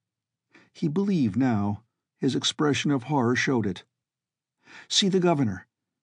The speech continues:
But man, it's an hour wasted. We must stir up the country, uh, get the word to Washington, everywhere. It might be possible to fight the thing some way if we can mobilize state and national resources quickly enough. Bill,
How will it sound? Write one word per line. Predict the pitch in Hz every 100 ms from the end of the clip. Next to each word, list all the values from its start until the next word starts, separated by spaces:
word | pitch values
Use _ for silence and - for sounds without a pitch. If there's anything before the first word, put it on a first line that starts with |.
| -
But | - 196
man, | 208 214 135 117 117 -
it's | 208 226
an | 240
hour | 226 185
wasted. | 208 247 202 113 90 - _ _ _ _ _
We | 185
must | 185 180 -
stir | - 240 208
up | 185
the | 185
country, | 202 214 185 123 87 - - _
uh, | 147 151
get | 151 220
the | 190
word | 185 226
to | 202
Washington, | 214 226 190 160 123 110 -
everywhere. | 226 214 175 127 95 - _ _ _ - -
It | - 214
might | 190 220
be | 196
possible | 185 156 220 185 156 156
to | 180
fight | - 220 214
the | 160
thing | 131 131 139
some | - 143 131
way | 147 185 - 196
if | 151
we | 196
can | 185 170
mobilize | 202 185 160 160 175
state | - 185 185
and | 175
national | 175 180 - 185
resources | 185 214 151 143 170 -
quickly | 226 - 165
enough. | 113 95 - - _ _ _ _ _ -
Bill, | 170 202 202